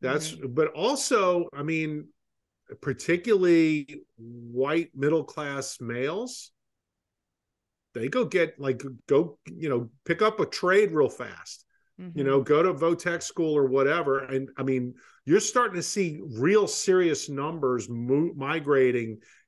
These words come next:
Speaker 1: into technical education rather than four-year colleges, especially since you can go back and get a degree later. I mean, it's
Speaker 2: Mm-hmm.
Speaker 1: not, you know, it's, I mean, especially now that,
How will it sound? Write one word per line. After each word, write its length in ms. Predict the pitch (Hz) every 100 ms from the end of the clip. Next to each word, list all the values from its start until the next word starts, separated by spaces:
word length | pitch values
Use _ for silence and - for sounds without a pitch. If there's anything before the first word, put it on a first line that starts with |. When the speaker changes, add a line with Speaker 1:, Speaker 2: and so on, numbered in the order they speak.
| _
Speaker 1:
into 500 | 151 143 135 156 135 123
technical 520 | 160 156 135 156 131
education 640 | 123 113 135 135 135 139
rather 300 | 117 117 120
than 340 | 113 113 110 107
four-year 360 | - 113 107
colleges, 460 | - 196 170 95 - _ _ _ _ _
especially 380 | - - 311 320
since 400 | - 254 - -
you 80 | 226
can 180 | - 208
go 160 | 196
back 300 | 202 190 226
and 120 | 196 135
get 160 | 170
a 60 | 214
degree 340 | 147 123 139
later. 480 | 123 123 190 - -
I 60 | 127
mean, 200 | 135 131
it's 280 | 135 131 131
Speaker 2:
Mm-hmm. 60 | 160
Speaker 1:
not, 300 | 180 160 131 - _
you 100 | 143
know, 100 | 127
it's, 220 | 117 - _
I 40 |
mean, 200 | 123 131
especially 520 | 117 - 165 175 180 131
now 180 | 135 139
that, 200 | 127